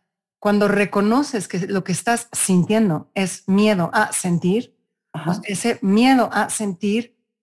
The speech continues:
Speaker 1: eh, limita, ¿no? la, la posibilidad de sentir otra
Speaker 2: Sí.
Speaker 1: cosa, anula la posibilidad de sentir otra cosa.
Speaker 2: Ajá.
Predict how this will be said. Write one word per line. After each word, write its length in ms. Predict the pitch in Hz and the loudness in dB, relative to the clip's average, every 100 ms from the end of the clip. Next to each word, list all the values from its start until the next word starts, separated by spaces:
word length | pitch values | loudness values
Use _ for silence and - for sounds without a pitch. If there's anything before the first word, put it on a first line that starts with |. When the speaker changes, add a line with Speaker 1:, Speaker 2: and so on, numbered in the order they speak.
| _ _ _ _ _ - | _ _ _ _ _ -10
Speaker 1:
eh, 680 | 185 180 170 170 170 - - | -4 -2 -2 -4 -4 -8 -8
limita, 880 | 202 202 196 208 302 311 175 165 175 - | -2 0 4 6 6 4 -2 -2 -8 -4
¿no? 200 | 185 240 | -2 0
la, 160 | 214 | 0
la 200 | 190 190 | 0 -2
posibilidad 440 | 190 170 185 185 190 | -2 -2 0 2 2
de 60 | |
sentir 320 | 185 175 190 | 0 -2 -2
otra 200 | 185 180 | -2 -4
Speaker 2:
Sí. 60 | - | -4
Speaker 1:
cosa, 220 | 233 - | -4 -4
anula 480 | - 180 226 294 247 | 0 2 6 6 6
la 160 | 170 - | 2 -2
posibilidad 380 | 156 180 165 165 | -6 -2 0 0
de 40 | |
sentir 300 | 160 156 160 | 0 -2 -2
otra 220 | 151 147 | -4 -8
cosa. 360 | - - - - _ _ - | -12 -14 -14 -18 _ _ -12
Speaker 2:
Ajá. 400 | - 147 165 | -8 -4 -6